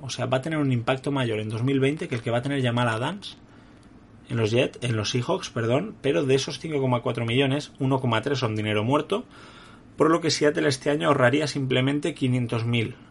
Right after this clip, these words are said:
contra el límite salarial, en base a lo que tenía con McDougall. Mantener a Jamal Adams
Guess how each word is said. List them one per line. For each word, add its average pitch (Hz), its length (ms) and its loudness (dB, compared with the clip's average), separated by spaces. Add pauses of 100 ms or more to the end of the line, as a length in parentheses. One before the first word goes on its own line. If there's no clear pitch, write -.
(140)
contra 113 240 -2
el 113 60 2
límite 147 240 0
salarial, 107 580 0 (680)
en 117 160 -4
base 123 220 0
a 139 40 -2
lo 127 120 -2
que 117 80 -2
tenía 104 500 -4
con 110 320 -4
McDougall. 107 640 0
Mantener 117 480 -4
a 147 100 -2
Jamal 131 260 0
Adams 131 440 -2